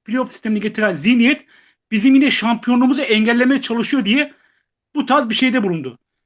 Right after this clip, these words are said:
Ben de buna baktım. Ee, bu karar,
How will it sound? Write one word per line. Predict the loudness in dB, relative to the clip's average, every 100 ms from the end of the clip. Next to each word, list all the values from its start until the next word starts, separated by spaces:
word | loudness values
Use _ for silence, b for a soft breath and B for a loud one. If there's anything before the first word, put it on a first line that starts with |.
| _ -8
Ben | -2 0
de | 0
buna | 0 2
baktım. | 2 0 -4 -8 -8 _ _ _ _ -10
Ee, | -4 0 0 2 2 2 2 0 0
bu | -2 2
karar, | 2 4 2 -2